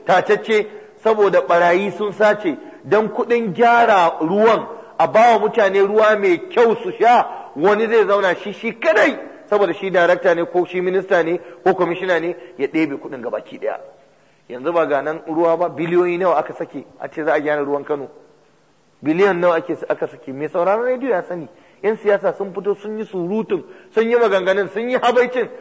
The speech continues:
sun faɗa, amma an san ɓarawon da ya sace kuɗin ruwan ai. Ko ba ka bane ba? Wasu mutane ne kawai suka zauna suka cinye kuɗin, kuma ba a isa musu magana ba. Turaku ne in sun tsaya gaba ba na wuce gaban su ba. Kowa idan ya leƙa gani, "Ah, to shikenan, ya za a yi,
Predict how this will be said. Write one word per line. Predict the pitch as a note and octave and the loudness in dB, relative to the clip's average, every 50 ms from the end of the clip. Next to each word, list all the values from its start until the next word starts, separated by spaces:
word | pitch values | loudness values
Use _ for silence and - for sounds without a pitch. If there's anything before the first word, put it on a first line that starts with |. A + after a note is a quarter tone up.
| - - - | -20 -10 -6
sun | - A3+ G#3 | -6 -4 -2
faɗa, | G#3 F3+ F#3 D#3+ | -2 0 0 -2
amma | F3+ F#3 G3 A3 A3+ | -2 -2 -2 0 0
an | A#3 A#3 A3 | 0 -2 -4
san | A3+ A#3+ A#3 | -4 -6 -2
ɓarawon | - A3 G#3 G3+ G3+ G#3 G3+ G3+ F3+ E3 | 0 0 0 2 2 2 2 2 0 -2
da | E3 | -4
ya | E3+ - | -2 -2
sace | F#3 F#3+ F#3 F3+ | -2 -4 -4 -6
kuɗin | D#3+ - E3 E3+ E3+ | -10 -8 -6 -6 -4
ruwan | D#3+ E3+ E3+ D#3 C#3 | -2 -2 -2 -4 -6
ai. | G#2+ A#2 A#2 - - - _ _ _ _ _ _ _ _ _ _ _ _ _ _ _ _ _ _ _ | -10 -14 -14 -18 -20 -20 _ _ _ _ _ _ _ _ _ _ _ _ _ _ _ _ _ _ _
Ko | - C4 | -2 0
ba | C#4 B3 A#3 | 0 0 0
ka | - A3+ | 0 -2
bane | G3+ A3 G#3+ G3+ | -2 -2 -2 0
ba? | F3+ F#3 D#3 - - - - - - - - - - - - - - - - - _ - - | 0 0 -2 -2 -8 -16 -20 -20 -20 -20 -20 -20 -20 -20 -20 -20 -20 -20 -20 -20 _ -6 -4
Wasu | G#3 A#3 A#3+ D#4 | -4 -4 -2 -2
mutane | D4+ D#4 C4 D4 C4+ B3+ C4+ C4+ | -2 0 2 2 2 2 0 0
ne | - A3 | 0 0
kawai | - - E4 D4 | 0 0 -2 -2
suka | G#3+ - B3+ | 0 -2 0
zauna | A#3 B3 B3 A3+ G3 | 2 2 2 2 0
suka | - A3+ | -4 -8
cinye | - G3+ G#3+ G#3 G3 | -8 -4 -2 -2 0
kuɗin, | - G3 G3 F#3 | 0 -2 -2 -2
kuma | E3+ A#3 C4+ | -2 -2 0
ba | C4+ A#3 | 0 0
a | G#3 | 0
isa | G#3 G#3 C#4+ B3 | 0 0 0 0
musu | A3 G#3 - G3 | 0 -2 -4 -4
magana | E3+ D#3 D#3+ F3 E3 D3 C3 | -2 -2 0 0 0 0 0
ba. | B2 A2 - - - - - - _ _ _ _ | -2 -6 -8 -12 -20 -20 -20 -20 _ _ _ _
Turaku | - G3+ A#3+ B3 B3 - - C4+ | 2 4 4 4 4 2 0 0
ne | B3+ A3+ G#3 | 0 0 0
in | G#3 | 0
sun | G3+ A#3 A#3 | -2 -4 -2
tsaya | A3+ B3+ A#3+ G#3 F3+ | 2 2 2 4 4
gaba | F#3 F#3 G3+ | 2 2 2
ba | F#3 G3 G3+ | 2 2 4
na | G3+ F#3+ | 4 2
wuce | F3+ E3+ - F3 D#3+ D3+ - - - - - - | 2 0 0 -2 -4 -4 -4 -10 -18 -20 -2 0
gaban | D#3+ D#3+ F3+ F#3+ | 2 2 2 2
su | - F3+ | 0 -2
ba. | F3 D#3+ | -2 0
Kowa | - G#3+ A#3 B3 B3+ B3+ | 2 4 4 6 6 4
idan | A#3+ G#3 A3 A3+ | 4 4 2 2
ya | A3+ A3+ | 2 4
leƙa | A#3 B3 A#3 A3 G#3+ G#3 | 4 4 4 4 4 2
gani, | G#3 A3 A3 G#3 | 2 0 0 2
"Ah, | G3+ G#3 G3 | 2 0 0
to | G3+ G3 F#3 | -2 -4 -6
shikenan, | E3 - G3 G#3+ G#3 G3+ F#3 F#3+ | -6 -6 -12 -12 -12 -10 -10 -6
ya | G3 F#3 F3+ | -6 -4 -4
za | F#3+ A3 F#3 | -4 -4 -6
a | F3 | -6
yi, | F#3 E3+ | -8 -10